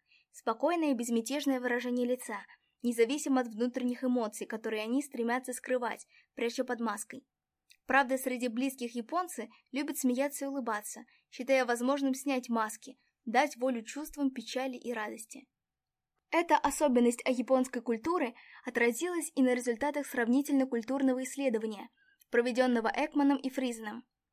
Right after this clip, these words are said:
Как уже отмечалось, при просмотре вызывающего стресс фильма в одиночестве на лицах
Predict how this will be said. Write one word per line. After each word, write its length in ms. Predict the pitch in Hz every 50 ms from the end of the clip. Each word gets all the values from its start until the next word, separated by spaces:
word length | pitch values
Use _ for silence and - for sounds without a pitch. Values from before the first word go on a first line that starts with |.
| _ _ _ _ _ -
Как 180 | - 349 349
уже 120 | 302 302 294
отмечалось, 560 | 294 269 262 262 - 330 381 381 330 - -
при 160 | - 233 254
просмотре 560 | 254 269 277 269 - 269 277 277 269 254 247
вызывающего 600 | 240 247 262 262 269 262 247 240 - - 247 247 247
стресс 380 | - 269 247 247 240 - -
фильма 280 | - 254 247 240 226 220
в 60 | 226
одиночестве 680 | 233 226 220 240 302 320 320 269 - - - 233 247 - - - - - _ _
на 100 | - 247
лицах 300 | 262 311 339 339 - 294